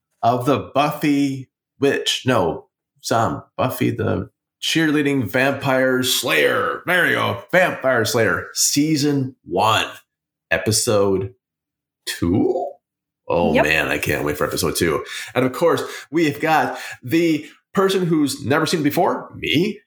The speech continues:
Speaker 1: and the person who's seen it once recently, boom, Travis, say hello.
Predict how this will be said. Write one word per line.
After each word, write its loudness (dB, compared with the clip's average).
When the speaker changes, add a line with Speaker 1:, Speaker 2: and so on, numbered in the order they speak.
Speaker 1:
and 4
the 2
person 0
who's 2
seen 2
it -2
once 0
recently, 0
boom, 0
Travis, 0
say 2
hello. 0